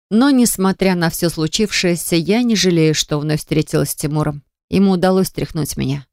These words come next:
оживить, наполнить тёплыми эмоциями, которые согревают изнутри, вновь почувствовать себя желанной, нужной, а самое главное — слабой. Саша и я была вся в делах, некогда было выдохнуть.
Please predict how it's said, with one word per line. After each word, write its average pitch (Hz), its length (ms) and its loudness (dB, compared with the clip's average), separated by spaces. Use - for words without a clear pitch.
оживить, 170 540 -2
наполнить 233 540 2
тёплыми 175 480 0
эмоциями, 147 640 -2
которые 165 320 -2
согревают 160 580 -2
изнутри, 156 480 -4
вновь 185 260 0
почувствовать 165 480 -2
себя 160 200 -2
желанной, 160 500 0
нужной, 151 500 -6
а 214 120 0
самое 247 420 2
главное — 202 540 0
слабой. 143 640 -2
Саша 190 460 -2
и 185 60 4
я 170 260 2
была 165 240 0
вся 156 260 -2
в 143 40 -8
делах, 147 500 -4
некогда 170 440 -2
было 160 220 0
выдохнуть. 156 640 -4